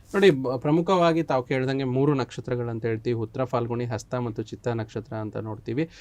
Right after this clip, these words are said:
So ಉತ್ತರ ಫಾಲ್ಗುಣಿ ನಕ್ಷತ್ರ ಎರಡು, ಮೂರು, ನಾಲ್ಕನೇ ಪಾದದವರಿಗೆ ಸ್ವಲ್ಪ ಸಣ್ಣ ಪುಟ್ಟ ಏನಾದ್ರೂ ಹೊಸ ಬಂಧುಗಳ ಆಗಮನದಿಂದ ಒಂದು ಮನೆಯಲ್ಲಿ ಖುಷಿ ವಾತಾವರಣ ನಿರ್ಮಾಣ ಆಗುತ್ತೆ.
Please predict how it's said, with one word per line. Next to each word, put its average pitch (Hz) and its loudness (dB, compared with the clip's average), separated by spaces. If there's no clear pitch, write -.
So 170 4
ಉತ್ತರ 165 8
ಫಾಲ್ಗುಣಿ 160 4
ನಕ್ಷತ್ರ 131 -2
ಎರಡು, 120 2
ಮೂರು, 120 -6
ನಾಲ್ಕನೇ 110 -4
ಪಾದದವರಿಗೆ 110 -2
ಸ್ವಲ್ಪ 143 -2
ಸಣ್ಣ 131 -2
ಪುಟ್ಟ 127 -4
ಏನಾದ್ರೂ 127 0
ಹೊಸ 127 2
ಬಂಧುಗಳ 135 4
ಆಗಮನದಿಂದ 113 -2
ಒಂದು 107 -6
ಮನೆಯಲ್ಲಿ 110 -6
ಖುಷಿ 120 -6
ವಾತಾವರಣ 110 -4
ನಿರ್ಮಾಣ 110 -6
ಆಗುತ್ತೆ. 110 -6